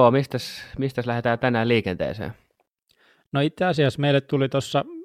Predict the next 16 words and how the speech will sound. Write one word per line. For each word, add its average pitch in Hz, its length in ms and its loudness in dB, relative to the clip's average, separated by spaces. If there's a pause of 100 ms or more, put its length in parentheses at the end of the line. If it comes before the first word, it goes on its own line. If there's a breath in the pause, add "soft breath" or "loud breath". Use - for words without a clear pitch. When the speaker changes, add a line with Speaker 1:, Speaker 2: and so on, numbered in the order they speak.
(300)
Speaker 2:
vähän 135 280 2 (100)
kysymättä 135 540 2
ja 127 80 2
pyytämättä 127 640 0
niin 117 140 -8
tämmönen 117 420 -6 (960)
idea-aihe 135 800 4
kautta 123 400 -4 (200)
kuulijakysymys 127 1300 2 (500)
liittyen 123 580 0
Liverpooliin 131 1000 2
tuolta 120 340 -4 (200)
pitkin 131 380 -2
verkkoja, 123 640 0
ja 113 200 -4 (160)
pyydettiin 127 560 2